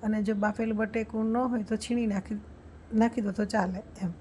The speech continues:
પછી કોથમીર નાખી દીધી, અને જો કઠણ લાગતું હોય ને તો સહેજ ઢીલું કરી દેવાનું. અને તમે ક્યારે બનાવ્યો છે? બનાવ્યો હોય તો મને કોમેન્ટમાં જ જરૂર જણાવજો.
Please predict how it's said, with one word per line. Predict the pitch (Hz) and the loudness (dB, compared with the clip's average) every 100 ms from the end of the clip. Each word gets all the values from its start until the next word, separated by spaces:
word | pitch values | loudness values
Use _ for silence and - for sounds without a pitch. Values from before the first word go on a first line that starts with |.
| - - - - - - - - | -14 -18 -18 -18 -18 -18 -12 -6
પછી | 208 - 220 214 | -6 0 0 2
કોથમીર | 226 208 233 220 | 0 0 2 2
નાખી | 214 - | 2 0
દીધી, | 208 196 226 | -4 -2 -4
અને | 214 - 214 208 | -6 -2 2 4
જો | 214 | 2
કઠણ | 208 196 220 | 2 0 2
લાગતું | 214 220 220 240 | 2 2 0 -2
હોય | |
ને | 214 | 0
તો | 214 | 0
સહેજ | - 214 202 - - - | 0 0 -2 -6 -14 0
ઢીલું | 208 233 | 4 4
કરી | 208 185 | 4 0
દેવાનું. | 180 185 185 185 - - - - | 0 -4 -2 -4 -6 -12 -18 -2
અને | 214 | 2
તમે | 214 220 220 | 4 4 4
ક્યારે | 220 214 | 4 4
બનાવ્યો | 196 220 240 247 | 4 2 4 2
છે? | 247 233 | 0 0
બનાવ્યો | 208 220 220 | 2 4 4
હોય | 208 | 2
તો | 202 208 | 0 2
મને | 208 | 2
કોમેન્ટમાં | 208 214 214 214 - 208 214 208 | 2 2 2 0 -2 0 2 0
જ | - 220 | -4 -4
જરૂર | 226 226 | 0 2
જણાવજો. | 208 190 190 185 190 | 2 2 0 0 -4